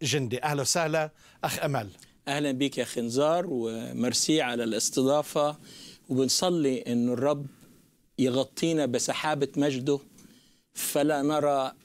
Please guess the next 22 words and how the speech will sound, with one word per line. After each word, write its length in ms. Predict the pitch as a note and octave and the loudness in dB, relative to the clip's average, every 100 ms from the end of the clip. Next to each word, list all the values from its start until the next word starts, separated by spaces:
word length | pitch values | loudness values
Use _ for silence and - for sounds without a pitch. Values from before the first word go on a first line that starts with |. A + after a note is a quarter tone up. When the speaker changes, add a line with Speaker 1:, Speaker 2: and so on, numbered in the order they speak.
| D3+ | 0
Speaker 2:
إلا 260 | C#3 B2+ | 2 2
يسوع 300 | A2+ A#2 G2+ | 0 0 -4
وحده. 340 | G2 - - - - - - - - _ _ | -6 -10 -14 -20 -20 -20 -20 -20 -20 _ _
Speaker 1:
آه، 400 | D3+ D3+ D3+ D3+ - - - _ _ D#3+ | 0 2 0 -2 -6 -16 -20 _ _ -6
أخ 180 | - | -2
أمال، 380 | E3 E3+ G3+ F#3 | 0 0 0 0
أنت 220 | G3 - | -4 -2
الشخص 420 | D#3+ - G3+ - E3 | -2 0 0 0 0
المناسب 640 | D3+ D3+ F3 E3 E3 C#3 | 0 0 0 0 0 -2
اللي 140 | D#3+ D3 | -2 0
ممكن 420 | D#3 D3 D#3+ C#3+ | 0 -2 -2 0
يحكي 360 | B2+ - - D3 | 0 -2 -2 0
لنا 140 | C#3 | 0
عن 160 | B2+ B2 | 0 -2
هذا 240 | C3+ C3+ | -2 0
الموضوع. 380 | C3+ B2 G#2+ F2 - _ _ _ _ _ - | 0 -2 -4 -12 -20 _ _ _ _ _ -8
أنت 180 | C#3 D3 | -6 -2
خادم 380 | - E3 C#3+ C#3+ | 0 0 0 0
للرب، 440 | C#3 C3 D#3 F3+ - - - _ _ _ _ _ _ | 0 2 0 -2 -10 -20 -20 _ _ _ _ _ _
تركت 400 | D3 D3 D#3 - | -2 0 -2 -2
عالم 360 | C3 D3+ D3+ C3+ | 0 2 0 -2
البزنس 760 | B2 A#2+ D3 E3 F#3 F3+ - | -2 -2 -2 0 0 -2 -4